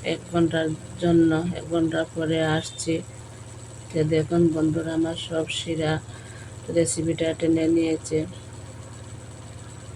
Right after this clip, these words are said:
এখন একটা দশ টাকা পাউডার দুধ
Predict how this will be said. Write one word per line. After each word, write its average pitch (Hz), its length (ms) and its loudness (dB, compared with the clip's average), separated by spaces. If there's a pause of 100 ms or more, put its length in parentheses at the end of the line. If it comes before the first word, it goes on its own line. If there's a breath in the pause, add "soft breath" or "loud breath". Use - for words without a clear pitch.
(880)
এখন 160 320 2
একটা 165 260 2
দশ 160 240 0 (100)
টাকা 165 240 -2 (100)
পাউডার 160 380 2 (120)
দুধ 156 180 4